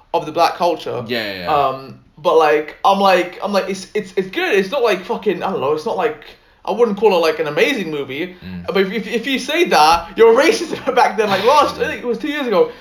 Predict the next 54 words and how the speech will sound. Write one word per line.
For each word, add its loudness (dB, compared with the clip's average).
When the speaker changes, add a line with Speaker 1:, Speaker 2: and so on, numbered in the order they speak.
Speaker 1:
Like, 2
if, 0
Speaker 2:
Mm. -2
Speaker 1:
if, -2
if -6
you, -6
if -6
there's -6
any 0
negative -2
things -4
towards, 2
uh, 4
thing, 4
Speaker 2:
Mm. -4
Speaker 1:
you're 2
either 2
a, 4
a, 0
a, 4
a -8
Marvel 6
hater -2
or 0
a -14
D -6
C -8
fanboy, 4
or 6
you're 4
a 6
racist. 0
I'm 0
like, -2
Speaker 2:
Yeah. -2
Speaker 1:
"What?" 2
Speaker 2:
I 4
mean, -4
Speaker 1:
Um, -12
Speaker 2:
people -2
Speaker 1:
so 0
I, 4
Speaker 2:
have, -4
Speaker 1:
I -6
say, -6
Speaker 2:
people -4
Speaker 1:
yeah. 2
Speaker 2:
have 0
opinions, -8
isn't -10
it? -12
So -12
it's -14
like, -8